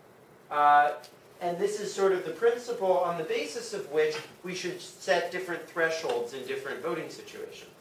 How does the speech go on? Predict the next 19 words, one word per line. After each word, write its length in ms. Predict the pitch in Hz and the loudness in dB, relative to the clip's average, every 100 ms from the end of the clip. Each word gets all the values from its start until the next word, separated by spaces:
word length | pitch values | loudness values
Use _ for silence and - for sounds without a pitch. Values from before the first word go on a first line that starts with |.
| - - - 120 | -20 -20 -20 -14
right? 160 | 143 139 - - - - - - - - - - - | -14 -14 -20 -20 -20 -20 -20 -20 -20 -20 -20 -20 -6
The 100 | 165 | -6
reason 680 | 175 240 254 - 233 226 220 - - - 151 | -4 -6 -6 0 2 2 -4 -12 -20 -20 2
why 360 | 165 175 175 | 8 8 8
we 440 | 170 170 160 151 - - - - - - | 2 -2 -4 -8 -14 -20 -20 -20 -20 -16
set 600 | - 196 175 170 - - - - | 0 6 8 6 2 -6 -18 -12
the, 500 | 151 147 143 131 - - - - 170 | -10 -8 -8 -10 -12 -16 -20 -16 -8
you 80 | |
know, 100 | 143 - | -6 -6
threshold 580 | - 170 170 180 160 - | 0 0 0 -2 -4 0
higher 540 | 170 208 175 165 - - - | 4 6 6 2 0 -10 -12
for 120 | - 165 | -6 -4
things 280 | 175 165 | -2 -2
like 180 | 165 143 | -2 -2
constitutional 840 | 151 151 151 147 185 180 175 165 | 0 -2 -4 -14 -10 -10 -8 -6
amendments, 760 | 165 226 269 226 156 151 - - - - - - | -4 -4 -2 -2 -2 -2 -8 -16 -20 -20 -20 -6
I 100 | 143 | -2
would 200 | 135 - | 0 2
guess, 440 | - 240 220 - | 4 6 6 2